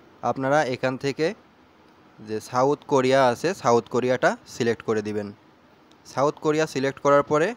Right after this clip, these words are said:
আপনারা এখানে দেখতে পারবেন কানেক্ট। তো এই কানেক্টে একটি ট্যাপ করে দিবেন। দেওয়ার পরে আপনার এই লোকেশনটা কানেক্ট হয়ে যাবে। তো এখন সার্চিং দেখাচ্ছে, অর্থাৎ কানেক্টিং হবে। কানেক্টিং হওয়ার পরে আমাদের ভিপিএনটা কানেকশন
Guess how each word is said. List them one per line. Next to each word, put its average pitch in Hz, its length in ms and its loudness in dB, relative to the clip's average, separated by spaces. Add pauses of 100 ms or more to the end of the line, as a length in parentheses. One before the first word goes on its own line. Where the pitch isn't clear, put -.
(140)
আপনারা 123 360 -2
এখানে 123 260 -2
দেখতে 120 300 -6
পারবেন 135 380 -2 (420)
কানেক্ট। 123 540 -2 (300)
তো 147 120 -6
এই 156 140 -2
কানেক্টে 139 500 -2
একটি 190 280 -8 (680)
ট্যাপ 127 220 0
করে 113 180 0
দিবেন। 104 340 -6 (560)
দেওয়ার 143 200 2
পরে 160 220 -2
আপনার 143 320 -2
এই 139 140 -2
লোকেশনটা 139 640 -2 (540)
কানেক্ট 123 360 -2
হয়ে 110 160 0
যাবে। 104 300 -4 (580)
তো 139 80 -4
এখন 139 300 -2
সার্চিং 143 420 -2
দেখাচ্ছে, 139 440 -4
অর্থাৎ 139 360 -2
কানেক্টিং 139 500 -4
হবে। 139 260 -4 (160)
কানেক্টিং 123 360 -6
হওয়ার 120 160 -2
পরে 165 240 -6 (720)
আমাদের 117 320 -4
ভিপিএনটা 131 460 -8
কানেকশন 156 580 -4